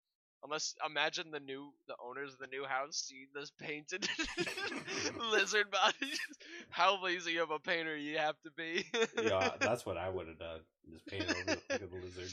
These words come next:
Speaker 2: body.
Speaker 1: Yeah.
Speaker 2: So right now, you know, this, the house I'm in right now is about four years old. And in the windowsills, um, in our dining room, I just saw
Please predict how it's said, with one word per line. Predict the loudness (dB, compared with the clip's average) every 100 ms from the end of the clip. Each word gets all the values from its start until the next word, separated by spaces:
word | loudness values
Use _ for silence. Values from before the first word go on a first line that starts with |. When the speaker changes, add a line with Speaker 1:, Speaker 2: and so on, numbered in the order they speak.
| -8
Speaker 2:
body. | -10 -10 -14 _ _ _ _ _ -6
Speaker 1:
Yeah. | -4 -2 2
Speaker 2:
So | 2 2 -4 -10
right | -2 0 0 -2
now, | -6 -4 -4 -6 -10 _ _ -12
you | -10
know, | -8
this, | -10 -12 -12
the | -6
house | -4 -2
I'm | -4
in | -6
right | -6 -6
now | -8 -10
is | -10
about | -14 -14
four | -6 -4
years | -4 -6 -8
old. | -10 -10 -16 _ _ _ _ _ _ _ _
And | -6 -6 -6 -10 -14 -10
in | -10
the | -10
windowsills, | -10 -10 -6 -8 -8 -10 -10 -12 -14 -20 -20 _
um, | -18 -16 -20 -20 _ _ _ _ _ _ _ -8
in | -6
our | -6 -6
dining | -6 -6 -6 -6
room, | -6 -6 -6
I | -8
just | -8 -10 -8
saw | -8 -8 -8